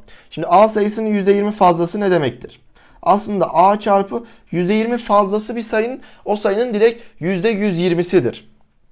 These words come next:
Yani yüz yirmi bölü yüzüdür aslında arkadaşlar. Kendisi artı yüzde yirmi demektir.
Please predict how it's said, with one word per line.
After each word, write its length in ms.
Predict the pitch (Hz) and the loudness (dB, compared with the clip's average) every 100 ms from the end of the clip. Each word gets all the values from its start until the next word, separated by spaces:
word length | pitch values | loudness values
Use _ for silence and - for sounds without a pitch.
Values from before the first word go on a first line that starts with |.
| _ _ - | _ _ -8
Yani 220 | 131 143 | -6 -4
yüz 240 | 160 151 | -2 0
yirmi 240 | 170 175 139 | 0 0 0
bölü 340 | 147 202 208 - _ - | 2 0 -2 -16 _ -2
yüzüdür 680 | 139 135 135 113 104 101 - | 0 2 0 -2 -4 -6 -8
aslında 420 | 87 - 101 87 | -10 -10 -14 -12
arkadaşlar. 600 | - - - - - - - | -12 -14 -16 -16 -18 -20 -2
Kendisi 460 | 160 165 156 196 | 0 0 -2 -2
artı 340 | 214 165 156 233 | 4 4 4 -2
yüzde 340 | 226 196 165 | -6 -2 0
yirmi 300 | 180 175 165 | 2 0 0
demektir. 520 | 127 101 - - - | -2 -4 -8 -18 -20